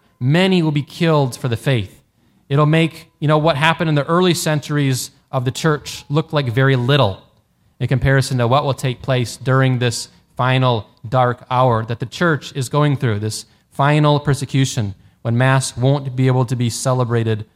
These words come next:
publicly. The church fathers talk about that this taking place, that public Mass will cease for about three and a half years.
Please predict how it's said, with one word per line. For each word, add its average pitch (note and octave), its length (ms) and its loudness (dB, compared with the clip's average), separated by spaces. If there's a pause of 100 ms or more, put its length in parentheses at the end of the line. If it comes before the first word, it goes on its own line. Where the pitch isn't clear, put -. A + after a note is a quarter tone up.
(160)
publicly. A2 520 -2 (840)
The D3 60 -2
church F#3 180 0
fathers F#3 280 2
talk F3 200 2
about E3+ 280 0
that D3 100 -8
this D#3+ 160 -8
taking D#3+ 320 -4
place, E3+ 400 -4
that A#2+ 180 -8
public D3 300 -2
Mass C#3+ 320 -2
will B2 80 -4
cease F3 340 -6
for D3+ 100 -6
about C3 300 -2
three D3+ 200 -2
and D3+ 80 -2
a C#3 40 -2
half C#3+ 300 -4
years. C#3 480 -6